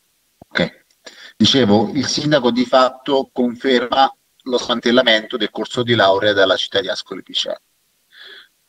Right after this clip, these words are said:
Queste parole sono, a mio modo di vedere, a nostro modo di vedere, un macigno rispetto ad una prospettiva che il comune di Ascoli aveva dato, rispetto ad una narrazione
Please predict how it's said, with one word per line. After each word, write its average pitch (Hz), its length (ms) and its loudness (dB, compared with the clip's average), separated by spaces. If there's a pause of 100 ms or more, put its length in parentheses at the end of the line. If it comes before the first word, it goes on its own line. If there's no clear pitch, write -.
(100)
Queste 120 480 0
parole 135 420 4
sono, 117 800 -4 (1120)
a - 120 -2
mio 110 180 -2
modo 107 220 2
di 104 80 -2
vedere, 117 400 2
a 104 60 2
nostro 104 320 -4
modo 107 160 -2
di 107 80 -2
vedere, 113 400 0
un 101 180 -6 (140)
macigno 98 560 -2 (800)
rispetto 107 1120 -2
ad 117 160 -6
una 113 160 2
prospettiva 113 1040 -2
che - 100 -16
il - 100 -14
comune 113 480 -8
di 110 120 -6
Ascoli 107 680 -2
aveva 104 360 -2
dato, - 520 -4 (760)
rispetto 113 760 0
ad 113 200 2
una 117 160 -2
narrazione 107 1040 -2